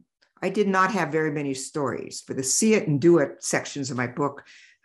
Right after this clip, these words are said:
I had to cut down the stories. In the Say It, it's like, "I don't have any stories. I wonder why that is."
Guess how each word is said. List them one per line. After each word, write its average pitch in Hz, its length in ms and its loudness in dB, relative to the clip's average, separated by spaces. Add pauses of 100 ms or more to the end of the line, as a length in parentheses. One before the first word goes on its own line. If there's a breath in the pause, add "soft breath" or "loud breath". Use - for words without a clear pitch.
(100)
I 151 40 0
had 151 120 2
to 139 80 2
cut 117 200 -2
down 131 260 0
the 117 80 -4
stories. 117 720 -4
In 151 100 -6
the 143 100 -2
Say 240 360 2
It, - 180 -4 (220 loud breath)
it's - 100 -12
like, 165 300 -2
"I 370 80 2
don't 381 80 4
have 320 120 6
any 320 120 4
stories. 254 560 4
I 160 40 2
wonder 196 280 4
why 185 220 2
that 175 220 4
is." 226 460 -2